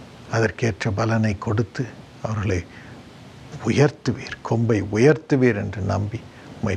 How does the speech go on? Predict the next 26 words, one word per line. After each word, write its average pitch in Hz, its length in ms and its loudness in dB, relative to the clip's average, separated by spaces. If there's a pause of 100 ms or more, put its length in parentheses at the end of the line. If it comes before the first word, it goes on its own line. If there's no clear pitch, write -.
பின்பற்ற 107 480 0
எங்களுக்கு 95 320 -4
கிருபை 101 280 0 (120)
தாரும், - 300 -8 (580)
எங்களுக்கு 95 340 -4
கிருபை 101 280 0 (140)
தாரும், - 280 -8 (440)
எங்களுக்கு - 320 -6
கிருபை 113 260 0 (160)
தாரும். - 280 -8 (520)
இந்த 110 240 -4
நாளிலும் 101 440 0 (320)
உமது 98 220 -4 (100)
ஆசீர்வாதம் 101 640 -2
அப்படிப்பட்ட 107 520 -2
வகையிலே 104 420 2 (120)
ஒவ்வொருவர் 110 500 2
மீதும் 107 300 2
இறங்குவதாக 113 840 2 (760)
அவர்களுக்கு 101 420 -2
தடையா 113 320 2
இருக்கும் 110 380 2
காரியங்களை 113 520 2
எல்லாவற்றையும் 120 640 2
பிடுங்கி 120 320 4
போடுகிறோம், 104 520 0